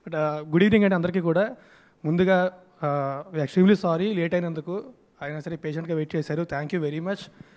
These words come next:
So ఇప్పటికే లేట్ అయింది, ఎక్కువ టైమ్ తీసుకోను. I will finish it as soon as possible. Uh, ఆహనా పెళ్ళంట ఇది నా ఫస్ట్ సిరీస్ అండి. Uh, I feel really grateful to be associated with Z five and Tamada.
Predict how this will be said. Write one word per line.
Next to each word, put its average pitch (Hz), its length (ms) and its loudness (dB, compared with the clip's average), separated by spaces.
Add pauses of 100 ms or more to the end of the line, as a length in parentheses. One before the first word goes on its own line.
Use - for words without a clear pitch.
(260)
So - 40 -2
ఇప్పటికే 175 260 4
లేట్ 175 220 4
అయింది, 180 300 0
ఎక్కువ 185 200 0
టైమ్ 180 160 2
తీసుకోను. 165 520 0
I 156 40 0
will 151 120 -4
finish 160 180 -2
it 156 60 4
as - 140 -4
soon 151 140 -2
as - 80 -6
possible. 143 280 -2
Uh, - 1300 -6 (260)
ఆహనా 151 240 2
పెళ్ళంట 170 380 0
ఇది 196 400 -4
నా 151 140 -4
ఫస్ట్ 170 320 0
సిరీస్ 170 240 -2
అండి. 156 240 -6 (800)
Uh, 143 440 -8
I 147 100 0
feel 180 140 4
really 180 220 2
grateful 180 360 6
to 185 80 4
be 165 80 0
associated 170 340 -2
with 170 420 -6
Z 160 80 2 (100)
five 170 140 0
and 160 120 -2
Tamada. 143 360 -4